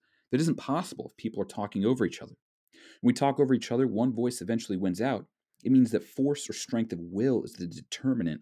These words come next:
on what the way forward will be. Now, as much as we wish for reason and rationality to rule over politics,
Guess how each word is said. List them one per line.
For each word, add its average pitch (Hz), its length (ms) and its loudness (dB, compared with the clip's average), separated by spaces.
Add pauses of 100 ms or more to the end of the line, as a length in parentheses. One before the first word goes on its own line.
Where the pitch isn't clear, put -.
on 95 240 -6
what 101 200 -2
the 90 60 -2
way 87 160 2
forward 87 600 -2
will 87 100 -10
be. 92 260 -4 (800)
Now, 110 260 0 (640)
as 127 140 2
much 185 240 2
as 107 120 -2
we 113 120 2
wish 113 340 2
for - 180 -4
reason 120 520 0
and 92 120 -2
rationality 95 680 -4
to - 140 -10
rule 98 360 -2
over 87 160 -2
politics, - 640 -8